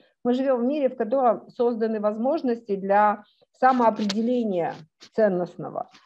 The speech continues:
И это, безусловно, влияет. Поэтому вот сегодня очень распространены разговоры, они всем известны, про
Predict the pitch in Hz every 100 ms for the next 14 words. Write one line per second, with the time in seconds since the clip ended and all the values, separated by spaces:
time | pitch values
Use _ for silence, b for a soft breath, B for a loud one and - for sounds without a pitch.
0 | b - 254 339 359 285 262 262 277 269
1 | 226 196 185 196 190 156 135 - 240 359
2 | 277 254 247 - 302 262 247 220 190 -
3 | 220 226 247 233 - 220 226 233 254 226
4 | 202 202 214 247 359 233 202 214 208 202
5 | 208 208 202 190 170 175 185 175